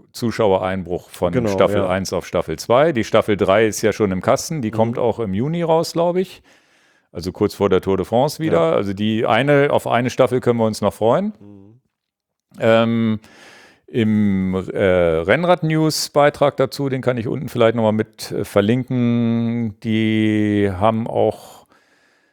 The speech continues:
Speaker 1: so ein bisschen, gibt's wohl diesen Verdacht wohl auch in der Community oder dass, dass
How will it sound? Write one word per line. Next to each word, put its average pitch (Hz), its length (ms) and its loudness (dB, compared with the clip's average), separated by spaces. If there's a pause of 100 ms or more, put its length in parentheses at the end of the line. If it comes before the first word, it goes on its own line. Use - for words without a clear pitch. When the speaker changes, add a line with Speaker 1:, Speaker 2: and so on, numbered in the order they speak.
(600)
Speaker 1:
so 120 240 -2
ein 104 100 2
bisschen, 151 380 2
gibt's 143 260 -2
wohl 139 140 4
diesen 127 240 -2
Verdacht - 760 0
wohl 127 200 4
auch 123 260 2
in 139 100 -2
der 123 120 0
Community 123 760 -2
oder 110 340 0
dass, 110 480 -6
dass - 920 -4